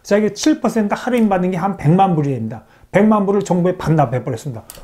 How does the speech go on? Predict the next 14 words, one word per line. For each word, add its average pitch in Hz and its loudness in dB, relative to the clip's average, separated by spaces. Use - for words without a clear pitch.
그러니까 247 0
그쪽 226 0
총총리가 202 -2
"아니, 254 -2
당신 262 0
잘못한 220 0
거 226 0
없는데 202 0
왜 185 0
정부에 175 2
반납하냐. 151 -4
정부가 262 4
못 196 2
받겠다." 160 0